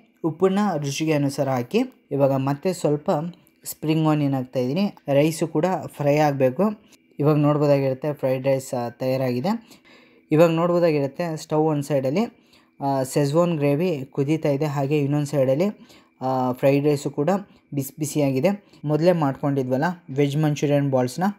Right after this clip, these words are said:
ಇವಾಗ ಗ್ರೇವಿ ಒಳಗಡೆಗೆ ಹಾಕ್ತಾಯಿದ್ದೀನಿ. ಹಾಕ್ಬಿಟ್ಟು ಮಿಕ್ಸ್ ಮಾಡಿ.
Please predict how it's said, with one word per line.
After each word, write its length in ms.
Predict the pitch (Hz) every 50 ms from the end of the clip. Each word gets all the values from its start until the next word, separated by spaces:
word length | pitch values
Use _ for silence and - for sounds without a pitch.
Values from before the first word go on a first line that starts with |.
| _ - - _ -
ಇವಾಗ 260 | 143 139 139 131 135 180 185 175
ಗ್ರೇವಿ 400 | 131 135 139 143 151 156 151 156
ಒಳಗಡೆಗೆ 520 | 151 143 135 131 127 127 123 127 131 160 196
ಹಾಕ್ತಾಯಿದ್ದೀನಿ. 720 | 208 156 135 139 135 - - 147 135 131 123 135 156 202 220 214 - - - - _ -
ಹಾಕ್ಬಿಟ್ಟು 640 | 131 143 143 - - 139 131 - 247 254 254 - -
ಮಿಕ್ಸ್ 300 | 143 143 139 - - 156
ಮಾಡಿ. 260 | 147 135 135 147 208